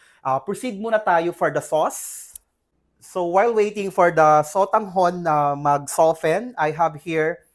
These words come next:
store-bought, uh, sweet chili. Uh, may mga brand din to, Mother's Best and Jufran ang nakuha ko sa grocery.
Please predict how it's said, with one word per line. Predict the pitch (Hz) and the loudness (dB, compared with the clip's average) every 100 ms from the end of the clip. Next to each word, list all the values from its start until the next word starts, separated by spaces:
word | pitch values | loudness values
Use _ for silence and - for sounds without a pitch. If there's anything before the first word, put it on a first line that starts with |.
| - | -16
store-bought, | - - 175 175 151 160 165 170 _ _ _ _ | -14 0 4 4 2 0 0 -4 _ _ _ _
uh, | - 147 | -2 -2
sweet | 147 220 233 | -2 -10 -8
chili. | - 190 175 151 120 _ | -8 -6 -4 -6 -10 _
Uh, | 139 | -4
may | 151 175 | -4 -8
mga | 185 185 | -6 -6
brand | 143 170 160 | -2 -2 -2
din | 175 175 | -10 -2
to, | 151 127 | -2 2
Mother's | 143 139 147 147 143 | 0 2 -2 -2 -4
Best | 143 156 156 - | -2 0 -2 -8
and | 123 120 | -10 -10
Jufran | 143 - 147 135 135 | -14 -8 -4 -4 -6
ang | 127 123 123 | -12 -12 -14
nakuha | 120 131 127 | -12 -6 -6
ko | 127 | -6
sa | 131 | -12
grocery. | 117 123 - 143 143 214 | -8 -10 -10 -12 -10 -14